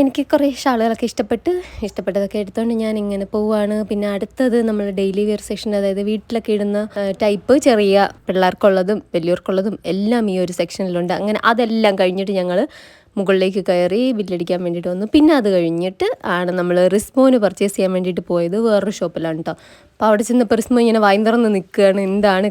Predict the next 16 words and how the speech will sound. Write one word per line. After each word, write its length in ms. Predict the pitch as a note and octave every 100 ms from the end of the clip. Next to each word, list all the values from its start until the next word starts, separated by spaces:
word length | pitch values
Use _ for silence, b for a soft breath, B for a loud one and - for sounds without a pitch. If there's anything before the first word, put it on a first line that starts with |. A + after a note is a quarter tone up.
| F#3+
കഥയെന്നറിയാതെ. 640 | F3 F#3+ F#3 F3+ F3+ F#3 F#3+
നല്ല 180 | G3 A#3+
കളക്ഷൻ 360 | G3 F#3+ - B3
ഉണ്ട് 120 | A3
അവന്, 180 | G#3 G3
ഇതിൽ 140 | F#3+ F#3+ G3
ഏത് 120 | G#3+ F#3+
വേണമെന്നറിയാൻ 600 | G3 G#3 A#3 G3+ F3 F3 F3
വയ്യ. 200 | E3 B3 B B B B B -
പക്ഷേ 240 | C#4 D4 E4 - _ _ _ - G#3+
അൺഫോർച്യുനേറ്റ്ലി 680 | G#3 A#3 - A#3 A3 A#3+ A#3+
അവൻ്റെ 200 | G3 F#3+
അളവിനുള്ള 420 | F#3 G3+ A3+ G3 G3 G3+
സംഭവങ്ങൾ 420 | G#3 A3 G#3+ G3+ F#3+
വളരെ 260 | F3+ F#3+ C4+ -
കുറവാണ്. 420 | F#3+ F#3 F3+ F3+